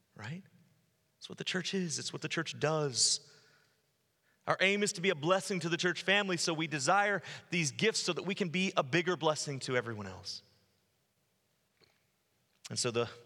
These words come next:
the big question for you this morning is this: how do we know what our gifts are? And when we find that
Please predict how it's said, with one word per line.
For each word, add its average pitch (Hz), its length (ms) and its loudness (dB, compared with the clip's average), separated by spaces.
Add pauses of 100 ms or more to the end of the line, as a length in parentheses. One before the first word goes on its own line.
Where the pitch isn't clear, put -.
(300)
the 127 80 -6
big 156 220 0
question 120 580 -2 (1500)
for - 120 -6
you 127 140 0
this 123 160 -2
morning 123 260 0
is 107 140 0
this: 110 240 2
how 117 160 0
do 135 80 -4
we 135 100 -2
know 120 140 -2
what 120 100 2
our 135 80 2
gifts 147 240 -4
are? 98 320 -4 (840)
And 131 460 0 (960)
when 131 120 0
we 143 120 0
find 160 340 4
that 151 160 4